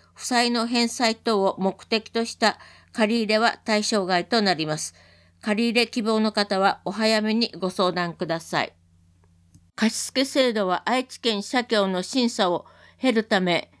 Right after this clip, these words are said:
すぐに決定、貸付になるものではありません。そのために希望に添えない場合がありますので、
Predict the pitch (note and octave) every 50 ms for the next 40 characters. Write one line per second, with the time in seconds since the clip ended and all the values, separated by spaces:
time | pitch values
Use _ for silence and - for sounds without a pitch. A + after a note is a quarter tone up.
0 | _ _ _ - - - C4+ C4+ A#3 A#3 G#3 G#3 A3 A3 - - - - - G3+
1 | G3 - _ - - A3 G3+ D3+ - - - G#3 G#3+ - - - - - B3 A#3
2 | A#3+ A3 - A3 A#3+ B3 A#3 A3 G#3 G3+ G3+ A3 A3+ G#3+ G#3+ G3+ F#3+ - - F3
3 | F3 F3+ E3+ F#3 F3+ F#3 - G3+ F3 D3 - _ - - - - _ _ - -
4 | A3 A3+ A3+ A3+ - A3+ G#3+ G#3+ A3 G#3+ G3+ F#3+ F3+ - - - A#3+ G3 A#3 B3
5 | A#3+ A#3+ A#3+ G3+ G3+ - - A#3 A#3+ B3 A#3+ B3+ A#3+ A3 G3+ F3+ F#3+ G#3 G#3 G#3
6 | G3 F#3+ A3+ G#3+ - - G3+ G3+ G3+ G3+ G#3 - - F#3 F3+ E3+ G3 G#3+ - -